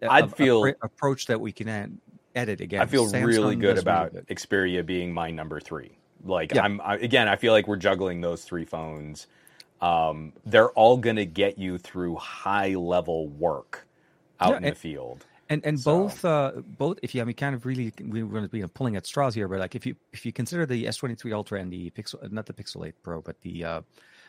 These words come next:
Speaker 2: the S twenty, uh, the Pixel, uh, the Xperia one Mark five, both have video out. You can connect them to a larger
Speaker 1: Mm-hmm.
Speaker 2: display, connect the mouse, and you
Speaker 1: Yeah.
Speaker 2: can do much better fine-tuned editing, even with their, within their built-in editors.
Speaker 1: I, 'cause
Speaker 2: Uh,
Speaker 1: I,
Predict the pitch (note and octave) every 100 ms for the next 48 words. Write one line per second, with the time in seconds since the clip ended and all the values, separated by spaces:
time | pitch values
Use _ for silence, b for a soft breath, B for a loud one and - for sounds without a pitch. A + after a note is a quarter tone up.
0 | _ A2 A2 - B2 G#2 F#2+ G2 F#2 F2
1 | - - - G2 G2 - C3+ A2+ G2+ F#2
2 | E2+ - E3 C3 F2+ A2+ D#3 C#3 A#2 A2
3 | G2 - C3+ G2 - _ _ G#2 G2+ A2
4 | - A2 G#2 F#2+ G2+ C3+ - - C#3+ C#3+
5 | C#3 - - - F2 G2 G2+ - b b
6 | F2+ F#2+ G2 F#2+ A#2 G#2+ G2 A#2+ - -
7 | A2+ A2+ G#2 - G2+ G2 - F#2+ - A2
8 | G#2 G2 G2 A2 A2+ G#2 G2+ G2 F#2 F#2
9 | F2+ G2 G#2 F#2+ F#2 F2 F#2 F2+ F#2 G#2+
10 | G#2+ F2+ E2+ - B2+ A#2 - C#3 A2+ G2
11 | A#2 A#2